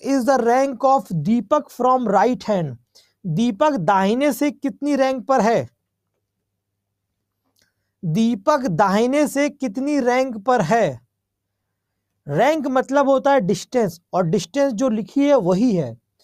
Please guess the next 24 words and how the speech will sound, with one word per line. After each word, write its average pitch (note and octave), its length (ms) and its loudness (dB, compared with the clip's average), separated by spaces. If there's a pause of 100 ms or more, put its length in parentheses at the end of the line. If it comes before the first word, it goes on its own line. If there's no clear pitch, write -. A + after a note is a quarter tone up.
(440)
तो A#3+ 80 -2
सोलह A#3+ 520 2 (140)
plus C4+ 240 0
पाँच B3+ 420 -2
इक्कीस, - 560 -4 (420)
तो B3 80 -2
दीपक A3 480 -2
जो B3+ 260 -2
है A3 320 2
राइट A3 320 0
से C4 420 -4 (440)
वो G3+ 100 -4
सोलह A#3+ 500 0
plus A#3 400 -4
पाँच A3+ 440 -4 (320)
इक्कीस A#3 420 -6
की C4 160 -6
डिस्टेंस G#3 520 -6
पर A3+ 220 -4
है, B3 80 0
यानी A#3 160 -8
इक्कीस A3 340 -10
रैंक D#3+ 260 -8
है, A#2+ 180 -18